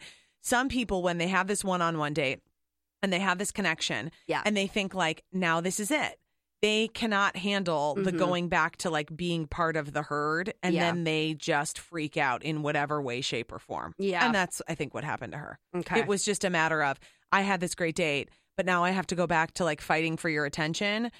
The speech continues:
Speaker 1: I can't handle it." And then if I even get to that point at the end, he's gonna have been just making out with someone else when he proposes to me, and the realization of how miserable that would be, and she
Speaker 2: Okay.
Speaker 1: was out.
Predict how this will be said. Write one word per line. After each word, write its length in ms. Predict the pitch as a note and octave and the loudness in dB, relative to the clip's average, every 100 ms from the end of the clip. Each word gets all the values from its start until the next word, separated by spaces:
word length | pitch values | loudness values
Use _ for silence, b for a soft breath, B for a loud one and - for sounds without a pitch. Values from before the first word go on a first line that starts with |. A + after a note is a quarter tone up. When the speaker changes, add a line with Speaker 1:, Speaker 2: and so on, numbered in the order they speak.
| b b _ | b b _
Speaker 1:
I 80 | F#3 | -2
can't 260 | - F#3+ E3 | 0 0 0
handle 300 | F3+ F3 C#3 | 0 0 0
it." 220 | C3+ - | 0 0
And 120 | F#3+ | 0
then 100 | F#3 | 0
if 140 | F3 F3 | 2 2
I 80 | E3+ | 0
even 300 | F#3+ E3+ D#3 | 0 -2 0
get 180 | G#3+ | 0
to 100 | - | 0
that 160 | F#3 C3 | 0 0
point 240 | - D#3+ | 0 -2
at 80 | D#3 | -2
the 160 | D3+ D#3+ | -2 0
end, 400 | G#3+ C3+ E3+ - _ _ - | 0 0 -4 -6 _ _ -4
he's 120 | G#3 | 0
gonna 200 | G#3 G3 | 0 0
have 160 | G3+ F3 | 0 0
been 200 | F#3 F3+ | -2 0
just 360 | F#3 G3 - | 0 0 -2
making 360 | G3+ F#3+ G3 F3+ | -4 -4 -4 0
out 160 | F#3+ | 0
with 120 | - D#3+ | -2 -4
someone 320 | F3 E3 E3+ | -2 0 0
else 200 | E3 - | -2 -2
when 100 | E3 | -6
he 120 | E3+ | -4
proposes 520 | E3 D#3 D#3+ E3 F#3 | -4 -2 -2 -2 -6
to 100 | - | -4
me, 180 | G3+ G#3 | -2 -2
and 140 | F3 | -2
the 80 | E3+ | -2
realization 680 | D3+ D#3+ E3+ D#3 D3+ - F3 | -2 0 0 0 0 0 -2
of 220 | - D#3 | -2 -4
how 260 | D#3 D3 C#3+ | -2 0 0
miserable 520 | D3+ C#3+ F3 E3 F3 | -2 -4 -4 -2 0
that 180 | F3 D#3+ | 2 0
would 140 | F3 | -2
be, 240 | F#3 F3+ F3 | -2 -2 0
and 160 | E3+ | 0
she 80 | - | 0
Speaker 2:
Okay. 100 | D3+ | 0
Speaker 1:
was 140 | C#3+ | 0
out. 240 | A#2+ D2 | -2 -2